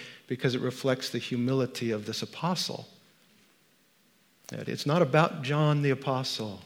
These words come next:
He doesn't even want to mention his own name. He refers to himself indirectly. And we're gonna see something of the same spirit in John the Baptist. "He must increase, but I must decrease."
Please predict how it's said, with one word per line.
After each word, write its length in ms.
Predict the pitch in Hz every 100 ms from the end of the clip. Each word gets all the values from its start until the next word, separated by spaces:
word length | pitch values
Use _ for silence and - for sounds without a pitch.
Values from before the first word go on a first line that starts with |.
| -
He 100 | 127
doesn't 340 | 120 135 139 139
even 280 | 147 143
want 200 | 135 143
to 100 | -
mention 300 | 135 139 147
his 160 | 135 120
own 260 | 127 131 120
name. 280 | 120 117
He 80 | 113
refers 500 | 117 117 - 147 147
to 60 | 147
himself 440 | 127 120 123 120 - - - -
indirectly. 600 | 127 127 120 117 117 123
And 80 | 123
we're 80 | 160
gonna 160 | 170
see 260 | 170 - 165
something 420 | - 147 131 131
of 100 | 120
the 80 | 120
same 360 | - 143 139 131
spirit 540 | - 180 143 120 - - - - -
in 580 | 139 147 147 135 - - - - _ _ -
John 520 | 107 139 147 147 160 131
the 120 | 135
Baptist. 680 | 170 202 202 - 110 -
"He 360 | - - 208 190
must 400 | 170 147 - -
increase, 800 | 170 160 - - 110 104 - - - _ _ -
but 200 | 123 -
I 240 | 143 143
must 480 | 139 131 123 - 113
decrease." 1000 | 131 127 - - 95 - - - - -